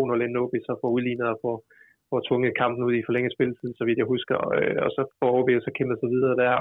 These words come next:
og slår også Middelfart. Øh, der var ikke de store problemer i den kamp, og, og så videre til den her, øh, kvartfinale mod, mod Viborg, hvor man jo egentlig nok havde regnet med et O B-hold i, i den forfatning, de var på det tidspunkt under Erik Hamrén, øh, havde man jo ikke forventet, at O B kunne, kunne slå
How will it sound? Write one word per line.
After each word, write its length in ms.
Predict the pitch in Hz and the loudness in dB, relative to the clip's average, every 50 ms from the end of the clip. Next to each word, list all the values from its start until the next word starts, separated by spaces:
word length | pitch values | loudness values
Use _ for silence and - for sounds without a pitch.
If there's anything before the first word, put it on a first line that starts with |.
| - 117 | 0 0
og 80 | 113 113 113 _ _ _ _ _ _ _ _ _ _ _ _ _ _ - - - | -2 -2 -4 _ _ _ _ _ _ _ _ _ _ _ _ _ _ -18 -12 -4
slår 200 | - 135 123 120 117 | 2 4 4 6 4
også 140 | 123 - 147 | 4 2 2
Middelfart. 460 | 147 147 123 110 - 110 107 107 113 120 - | 2 2 2 2 2 2 2 2 0 0 -2
Øh, 160 | 113 110 107 101 - - _ _ _ - 120 117 - | -2 -2 -2 -4 -8 -20 _ _ _ -14 -12 -8 -4
der 80 | 127 - 113 | -2 2 2
var 60 | 117 | 2
ikke 180 | 117 113 - - | 2 0 -2 -10
de 80 | 127 - | -8 -2
store 180 | - 131 123 123 | 0 0 0 2
problemer 280 | 123 117 127 123 120 117 | 2 2 2 2 2 2
i 80 | 113 120 | 2 2
den 100 | 127 127 123 - | 0 0 0 -2
kamp, 160 | 127 120 113 - - - 78 | -2 -4 -4 -4 -4 -2 0
og, 100 | 69 69 - - - | 0 -2 -4 -4 -6
og 40 | 131 - | -8 -6
så 60 | - 131 123 | -2 0 2
videre 180 | 123 127 123 | 2 2 0
til 120 | - - 120 127 | 0 -2 -2 -2
den 100 | 123 117 123 | -2 -2 0
her, 120 | 139 120 123 113 - - | 0 0 2 2 0 -2
øh, 80 | 139 135 - | -4 -4 0
kvartfinale 540 | - 131 123 - - 123 120 123 123 120 120 117 _ | 0 0 0 0 -2 -4 -2 -2 -2 -4 -6 -8 _
mod, 140 | - 123 120 117 _ _ _ - - - _ _ _ - | -6 -4 -4 -4 _ _ _ -20 -20 -20 _ _ _ -4
mod 100 | 127 123 117 | -4 -2 0
Viborg, 320 | 131 131 143 139 123 117 113 110 | 0 0 2 2 2 2 2 2
hvor 140 | 120 113 113 113 | 2 0 0 0
man 100 | 123 117 123 | -2 -2 -2
jo 40 | 123 123 | -2 -2
egentlig 240 | 123 120 123 123 120 123 | -2 -2 -2 -2 0 0
nok 100 | 117 117 | -2 0
havde 160 | - 123 113 113 | 0 0 0 0
regnet 180 | 117 117 120 117 117 | 0 0 -2 -4 -2
med 80 | 117 120 117 117 135 - | -2 -2 -2 -4 -6 -4
et 60 | - 127 127 | 0 2 2
O 20 | 127 127 | 4 4
B-hold 260 | 127 120 127 127 123 117 | 4 4 4 2 0 -2
i, 20 | 120 _ _ _ _ _ _ - - | -8 _ _ _ _ _ _ -6 0
i 20 | 131 | 0
den 100 | 139 120 120 - | 0 0 0 -2
forfatning, 320 | 113 - 131 123 - 143 120 | -2 2 2 2 2 0 -2
de 120 | 127 113 117 | 0 0 0
var 80 | 120 127 | 0 0
på 60 | - 139 - | -2 -4 -6
det 80 | 123 - - | -4 -4 -4
tidspunkt 360 | 135 131 - - 120 120 131 127 | -8 -6 -4 -4 -4 0 0 0
under 140 | 123 123 | 2 2
Erik 300 | 120 120 120 120 120 117 | 2 2 2 2 0 0
Hamrén, 320 | 135 123 117 127 127 123 117 113 117 117 | -2 0 2 2 2 2 0 -2 -2 0
øh, 100 | 120 120 110 | 0 0 0
havde 140 | 120 117 117 | -2 -2 -2
man 80 | 117 | 0
jo 60 | 123 131 | 2 0
ikke 140 | 127 - 131 | 0 0 0
forventet, 260 | 120 127 123 - 117 | 2 2 2 2 2
at 120 | 113 123 127 | 2 2 2
O 20 | 123 - | 2 0
B 20 | - - - | -2 -2 -2
kunne, 180 | - 120 - _ _ - - - - - - _ - | -4 -6 -6 _ _ -20 -20 -20 -20 -20 -20 _ -10
kunne 140 | - 147 - - | -8 -6 0 2
slå 80 | 143 | 4